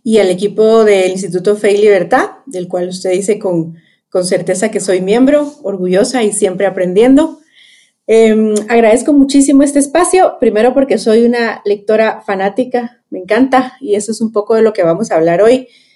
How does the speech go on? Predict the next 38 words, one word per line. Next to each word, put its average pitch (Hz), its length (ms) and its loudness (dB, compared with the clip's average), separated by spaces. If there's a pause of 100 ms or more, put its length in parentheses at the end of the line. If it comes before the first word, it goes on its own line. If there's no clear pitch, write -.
(400)
¿Por 196 220 0
qué 214 120 2
leer? 240 520 2 (460)
¿Qué, - 160 -10 (420)
por 180 180 -8
qué 214 140 2
leemos? 302 360 4
¿Por 185 140 -2
qué 190 80 -4
a 202 40 2
algunos 240 280 -2
les 185 140 -2
gusta 240 320 -2
y 214 80 2
a 156 100 2
otros 196 280 -4
no? 349 340 -2 (560)
Y 262 160 -4
para, 233 300 0
para 269 220 2
comenzar, 359 640 0 (320)
escogí 240 520 -2
una, 269 420 0
una 220 560 -4
frase: 196 540 -4 (480)
"Las 208 160 -2
palabras 226 420 0
nunca 277 240 4
alcanzan 269 720 -4
cuando 190 240 -6
lo 175 140 -6
que 180 80 -2
hay 175 120 -4
que 226 140 0
decir 262 360 0
desborda 185 440 -2
el 196 140 -2
alma". 196 420 -2